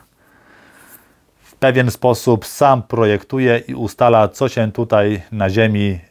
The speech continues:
będzie działo w-, pod kątem energetycznym, pod kątem tego wpływu energii, jakie tutaj będą róż-, takie różne fazy czy okresy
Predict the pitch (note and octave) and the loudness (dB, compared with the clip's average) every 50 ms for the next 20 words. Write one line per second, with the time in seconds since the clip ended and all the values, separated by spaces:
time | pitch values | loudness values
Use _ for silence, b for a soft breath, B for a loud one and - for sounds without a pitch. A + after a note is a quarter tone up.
0 | - - - A2 G#2 G#2+ G#2+ G#2 G2 G2 G2 G2 A2 A2 G#2+ G#2 G2+ G2 G2 F#2+ | -20 -18 -8 -4 -2 0 0 0 -2 -4 -2 0 2 2 2 2 2 0 0 0
1 | F2 - - _ _ - G#2 F2+ - - G#2+ G#2 G2+ - G#2 G2 A2 G2+ G2 F#2+ | -2 -6 -12 _ _ -10 -10 -10 -6 -4 -4 -4 -4 -4 -6 -8 -6 -8 -8 -8
2 | - - F#2+ - - C#3+ C#3+ - - C3 A#2+ G#2+ - - F#2+ - - G2+ G2 - | -6 -6 -6 -2 -2 -2 -2 -2 -4 -4 -4 -4 -4 -6 -8 -6 -6 -6 -4 -6
3 | G2 F#2+ - G2 F#2+ G2+ F#2+ F#2 E2+ - _ _ _ - - - _ _ - A#2 | -6 -6 -6 -6 -6 -4 -4 -6 -6 -10 _ _ _ -20 -20 -20 _ _ 0 2
4 | B2 C#3+ C#3 C3 C3 B2+ A#2+ A#2 A#2+ A#2 A#2 A2+ G#2+ A2+ A2 G#2 B B B B | 4 4 4 2 2 0 2 2 2 2 2 0 0 -2 -2 -2 B B B B
5 | B B B B B _ - A2+ A2 G#2 - G#2+ F#2+ - G#2+ - G#2 G2 G2 G2+ | B B B B B _ -2 -2 0 0 0 -2 -2 -2 -2 -2 -2 0 0 0
6 | G2+ G2+ G2+ G2 G#2+ A2 G#2 G2+ F#2+ F#2 F#2+ - G2 - G#2 G#2 A2+ G#2+ G2+ G#2 | -2 -2 -2 -2 -2 -4 -4 -6 -8 -10 -10 -10 -6 -2 -2 0 0 0 0 -2
7 | G2 F#2 - - A2+ G#2+ F#2+ G#2 F#2 - - - G2 - A2 A2 G#2 - - G2 | -2 -2 0 0 0 0 0 -2 -4 -4 -6 -10 -6 -4 -2 -2 -2 -2 -6 -8